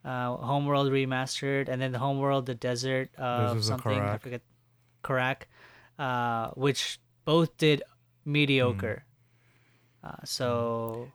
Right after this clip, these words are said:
Speaker 2: Mm. Yeah.
Speaker 1: it's there. I mean, there's still, I mean, people like me and many others who really like the R T S genre will get it.
Speaker 2: Mm-hmm.
Speaker 1: But in terms of mass audience, I feel like the R T S genre isn't there anymore.
Speaker 2: Well, uh,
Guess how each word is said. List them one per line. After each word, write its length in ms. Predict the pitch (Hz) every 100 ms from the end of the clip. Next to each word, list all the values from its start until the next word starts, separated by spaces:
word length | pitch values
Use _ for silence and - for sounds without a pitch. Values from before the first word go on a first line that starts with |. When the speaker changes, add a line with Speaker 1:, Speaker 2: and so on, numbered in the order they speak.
| _
Speaker 2:
Mm. 40 | 120
Yeah. 100 | 139
Speaker 1:
it's 140 | 139
there. 360 | 151 135 143 139
I 40 |
mean, 160 | 135 135
there's 240 | 135 135
still, 360 | - 156 151 139
I 40 | 135
mean, 260 | 131 127 120
people 260 | 165 160
like 260 | 139 131 -
me 420 | 143 139 131 123 - - - _
and 80 | 135
many 240 | 135 135 135
others 280 | 131 127 123
who 120 | 135
really 220 | 139 135
like 240 | 127 127
the 120 | 131 131
R 120 | 127
T 140 | 127 135
S 120 | 127
genre 340 | 127 123 127
will 200 | 120 120
get 200 | 113 113
it. 120 | 127 107
Speaker 2:
Mm-hmm. 160 | 110 123 - _ _ -
Speaker 1:
But 360 | 127 120 113 _ _ 147
in 160 | 139
terms 320 | - 143 131
of 120 | 135 120
mass 340 | 120 127 -
audience, 560 | 120 117 127 139 147 - 151
I 220 | 120 117
feel 260 | - 127 123
like 180 | 117
the 120 | - 113
R 120 | 117
T 160 | -
S 80 | 120
genre 480 | - 113 110 107 113 _ _ _ _ _
isn't 340 | 147 127 120
there 340 | 123 110 107 - _ _
anymore. 400 | 135 120 117 110
Speaker 2:
Well, 400 | 131 180 180 180 -
uh, 360 | 117 113 113